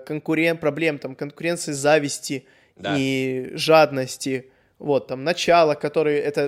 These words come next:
Speaker 1: абсолютно, как бы, фильм о, ну, я не знаю, о каком-то, э, я не могу слово подобрать.
Speaker 2: Даже непонятно, о чем, да? <laughs>
Speaker 1: Нет, но я имею в виду отношения героинь, геро-, героев Ди Каприо и Марион Котийяр.
Speaker 2: Котийяр, да.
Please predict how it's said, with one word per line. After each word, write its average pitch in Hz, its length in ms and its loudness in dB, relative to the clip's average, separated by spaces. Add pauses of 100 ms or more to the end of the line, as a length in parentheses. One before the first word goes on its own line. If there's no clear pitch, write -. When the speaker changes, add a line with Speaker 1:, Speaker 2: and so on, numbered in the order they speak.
(100)
Speaker 1:
абсолютно, 175 520 -4
как 143 160 -20
бы, 185 120 -12
фильм 160 460 -8
о, 143 400 4 (840)
ну, 151 100 -2
я 143 120 0
не 147 80 -4
знаю, 143 320 2
о - 20 -6
каком-то, 139 840 -2 (360)
э, 65 380 -6 (680)
я 139 240 -4
не 147 140 -4
могу 139 200 -2
слово 135 200 -4
подобрать. 135 220 -2
Speaker 2:
Даже 147 260 0
непонятно, 120 600 0
о 101 80 -4
чем, 110 280 -4
да? 104 240 -2
<laughs> - 880 2
Speaker 1:
Нет, 208 260 8
но 180 60 2
я 196 60 6
имею 214 120 8
в - 40 2
виду 208 100 6
отношения 190 720 4
героинь, 160 600 0
геро-, 156 200 2
героев 160 380 4
Ди 156 100 -6
Каприо 143 540 2
и 135 580 -2
Марион 151 260 0
Котийяр. 175 420 2
Speaker 2:
Котийяр, 104 520 -4
да. 92 220 -10